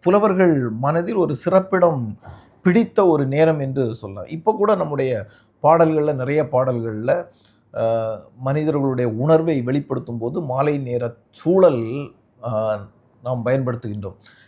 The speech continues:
இதுல மாலை நேரம் ஏன் வந்து அந்த சூழல் வந்து முக்கியமான சூழல் அப்படின்னா, பகல் நேரம்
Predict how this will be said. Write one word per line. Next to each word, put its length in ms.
இதுல 440
மாலை 420
நேரம் 440
ஏன் 420
வந்து 260
அந்த 180
சூழல் 400
வந்து 260
முக்கியமான 560
சூழல் 380
அப்படின்னா, 400
பகல் 380
நேரம் 320